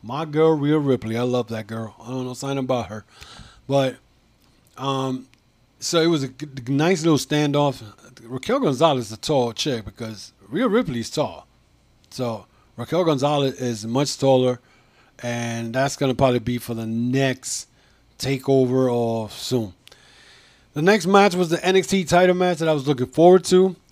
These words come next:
Keith Lee versus Karrion Kross. Uh, Karrion co-, uh, took control after working on Keith Lee's arm. Uh, it was a grueling match. At one point,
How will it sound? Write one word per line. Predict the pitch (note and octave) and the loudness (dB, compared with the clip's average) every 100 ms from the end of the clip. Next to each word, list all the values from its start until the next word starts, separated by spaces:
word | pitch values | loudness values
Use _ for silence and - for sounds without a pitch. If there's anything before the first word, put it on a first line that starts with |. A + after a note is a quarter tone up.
| _ _ | _ _
Keith | - F3 D#3+ | -6 -4 -4
Lee | C#3+ E3 D#3 | -4 -4 -4
versus | C3+ C3+ C3 B2+ | -6 -4 -6 -6
Karrion | - C#3 C3 A#2+ | -4 -2 -2 -4
Kross. | - E3 D#3+ D#3+ - _ - _ - | 2 4 6 4 -2 _ -20 _ -4
Uh, | C3 C3 B2+ B2+ B2 G#2+ - - | 0 2 2 2 0 -4 -20 -6
Karrion | E3 E3 D#3+ C#3+ _ | 0 2 2 0 _
co-, | - D3 - C3+ | -8 -8 -6 -4
uh, | C3 | -4
took | B2+ - D3 | -4 -6 -2
control | C#3+ D#3 D3 D3 C3 | 0 0 0 0 -4
after | C3+ - | -8 -6
working | A#2 C#3+ D3 C#3+ | -2 -2 0 -2
on | B2+ | -2
Keith | B2+ C#3 A#2+ | -2 -6 -4
Lee's | B2 A2+ - | -6 -6 -4
arm. | D3 D3+ D3+ C#3 - _ _ _ _ - | 0 2 0 -4 -10 _ _ _ _ -10
Uh, | B2+ B2+ B2 | -6 -4 -2
it | |
was | C3+ C3+ | -2 -2
a | |
grueling | A#2+ D#3 F3+ E3 | 0 0 2 2
match. | D#3+ D#3 D3+ - - | 2 0 -2 -8 -8
At | C3+ C3 | -4 -2
one | D3 F3 D3+ | 0 -2 -4
point, | D#3 E3+ B2+ | -4 -2 -4